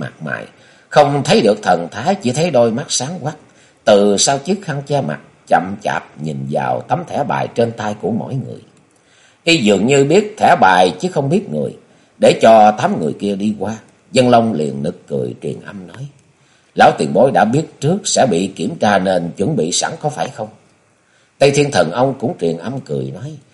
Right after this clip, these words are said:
"Lão Phu đã từng vào trong thiết lao giải cứu cho nhóm Triển Ngọc Mai. Nơi đó cũng như nơi đây, ra vào chỉ bằng tấm thẻ bài quỷ quái này, do đó Lão Phu đã chuẩn bị trước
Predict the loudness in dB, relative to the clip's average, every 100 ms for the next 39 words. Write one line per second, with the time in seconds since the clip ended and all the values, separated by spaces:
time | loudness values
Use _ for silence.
0 | _ _ _ 4 8 6 6 6 8 6
1 | 4 4 2 -2 -2 0 0 2 0 2
2 | 0 0 2 2 2 2 -2 0 -2 -2
3 | 0 0 0 4 6 6 4 2 -2 -2
4 | -4 -4 -2 -4 -4 -6 -6 -8 -14 _
5 | _ _ _ 2 6 8 6 4 0 2
6 | 2 6 4 4 4 2 0 -12 _ -2
7 | 2 2 4 4 2 -2 -2 -2 -2 -2
8 | -4 -2 -2 0 0 -2 -4 -6 -8 -6
9 | -8 -6 -6 -8 -12 -14 _ _ _ 2
10 | 6 8 8 6 2 4 2 2 0 0
11 | -4 -2 -2 -2 -6 -6 -6 -4 -6